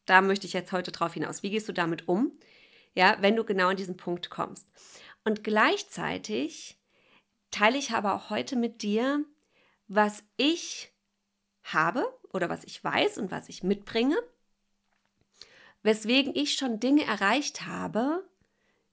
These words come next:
die andere für unmöglich hielten. Weil vielleicht kennst du das auch, dass du vielleicht auch in deinem Leben schon mal was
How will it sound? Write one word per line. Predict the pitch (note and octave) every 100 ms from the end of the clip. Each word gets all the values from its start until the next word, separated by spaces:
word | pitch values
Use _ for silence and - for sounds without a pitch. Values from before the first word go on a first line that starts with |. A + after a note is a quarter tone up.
| -
die | -
andere | A3 B3 A3
für | A3
unmöglich | G3 G3 E3 D#3+
hielten. | - E3+ - -
Weil | -
vielleicht | G#3 B3 B3
kennst | C4+ C4+ -
du |
das | A#3+ A#3
auch, | - - - _ - - - -
dass | G#3 G#3
du | B3 B3 A#3+ - _
vielleicht | _ - A#3+ C#4+ C#4+
auch |
in | C4+
deinem | A#3+ G3+ G3
Leben | F3+ D4+ D4+
schon | C#4+ A#3
mal | G#3+ G#3
was | G3 G3+